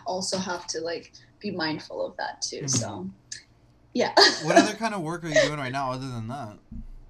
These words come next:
Speaker 2: 'Cause you said you have, like,
Speaker 1: Well
Speaker 2: a few different jobs, right, that you're, that you're doing?
Speaker 1: Well, I do a couple different things, so, like, these are all something that I've been interested in, and this is crazy, like, when I left the E R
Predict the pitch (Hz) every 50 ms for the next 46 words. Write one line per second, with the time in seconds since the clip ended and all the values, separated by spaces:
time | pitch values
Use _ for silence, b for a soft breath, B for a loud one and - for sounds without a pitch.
0 | - - - 165 160 147 170 165 170 175 165 147 147 220 220 - 139 123 - -
1 | - - - 151 147 135 143 127 131 110 101 113 113 113 110 101 98 104 104 110
2 | 117 107 113 110 104 104 98 101 110 110 113 110 101 104 104 113 123 131 - -
3 | - - - - - 311 330 302 - - - - 262 226 214 254 277 277 277 -
4 | - 247 - - 254 240 - 269 262 254 247 - 269 208 - - - 185 202 220
5 | 226 220 - - 214 214 208 190 185 180 185 - - 208 202 214 220 214 220 202
6 | - - 156 - 196 202 - - 208 196 190 190 202 202 196 185 160 - - 175
7 | 180 196 185 - - - _ - - - 190 208 185 156 - 196 196 185 - 208
8 | 190 - - 196 196 208 208 202 208 214 B B B B B B - 226 233 233
9 | 233 247 240 - - - - 202 214 214 190 202 190 - - 190 180 170 180 185
10 | 185 190 214 208 196 196 208 - - - - - 190 214 - - 196 185 160 165
11 | 170 160 156 180 214 233 262 -